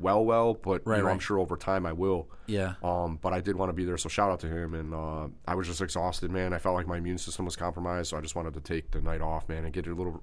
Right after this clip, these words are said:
Speaker 1: recovery to get through the rest of the week.
Speaker 2: Yeah, no, it's, it's, it's, it's that time of the season, dude, where, uh, you know what I mean, all the parties, it's the first week of January,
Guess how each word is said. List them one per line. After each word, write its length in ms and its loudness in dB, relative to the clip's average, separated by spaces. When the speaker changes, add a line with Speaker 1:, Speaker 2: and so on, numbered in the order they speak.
Speaker 1:
recovery 480 0
to 100 -8
get 200 -4
through 140 -2
the 60 -4
rest 220 -6
of 40 -14
the 80 -6
week. 200 -6
Speaker 2:
Yeah, 200 2
no, 140 2
it's, 160 -4
it's, 260 -4
it's, 280 -8
it's 160 -4
that 140 2
time 180 2
of 60 2
the 40 -2
season, 300 -2
dude, 160 -2
where, 120 2
uh, 40 2
you 120 -2
know 20 -10
what 240 -2
I 60 2
mean, 100 2
all 180 2
the 80 0
parties, 460 0
it's 140 0
the 100 6
first 280 6
week 180 4
of 60 6
January, 720 2